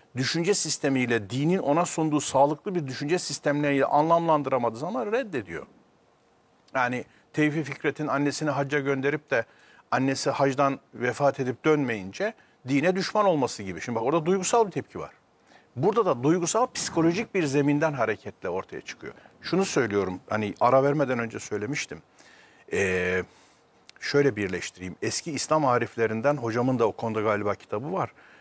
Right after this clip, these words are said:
Muhyiddin Arabi'nin, İbn Arabi'nin bir sözü var. Diyor ki, "Allah'ın varlığını bilmek,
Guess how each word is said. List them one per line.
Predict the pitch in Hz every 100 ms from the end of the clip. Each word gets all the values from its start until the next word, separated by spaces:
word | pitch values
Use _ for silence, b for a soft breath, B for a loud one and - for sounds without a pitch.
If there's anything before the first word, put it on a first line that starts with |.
| B
Muhyiddin | 98 104 110 117 107 156
Arabi'nin, | 143 104 104 98 95 87
İbn | 104 107
Arabi'nin | 101 107 104 143 170
bir |
sözü | 113 110 101 98
var. | 87 147
Diyor | 185
ki, | -
"Allah'ın | 117 120 135 135
varlığını | 120 113 120 135 120
bilmek, | 98 127 190